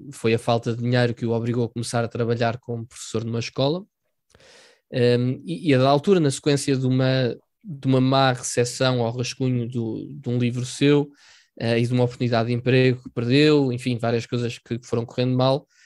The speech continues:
chegou mesmo a tentar o suicídio. Eh, pa-, pa-, pa percebermos o, que, que Evelyn tocou mesmo no, no fundo, eh, do poço, mas, mas felizmente mudou de ideias a tempo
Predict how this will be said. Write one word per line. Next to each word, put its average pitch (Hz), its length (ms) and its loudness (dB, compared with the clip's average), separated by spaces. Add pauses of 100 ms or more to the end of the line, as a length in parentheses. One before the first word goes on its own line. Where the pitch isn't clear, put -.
(120)
chegou 143 220 2
mesmo 151 220 4
a 147 40 2
tentar 143 340 2
o 139 60 0
suicídio. 127 600 -2 (800)
Eh, 104 200 -8
pa-, 107 180 -8
pa-, 113 160 -2
pa 120 200 -6
percebermos 139 640 2
o, 98 640 -2 (240)
que, 113 500 -2
que 123 220 0
Evelyn 143 500 2
tocou 139 320 0
mesmo 143 560 0 (400)
no, 117 280 -6
no 120 120 -2
fundo, 139 500 0 (680)
eh, 113 240 -4
do 117 160 -2
poço, 139 540 0 (600)
mas, 123 300 2
mas 123 180 -2
felizmente 127 560 0 (340)
mudou 117 360 0
de 120 160 -2
ideias 117 360 2
a 117 60 -4
tempo 123 340 -2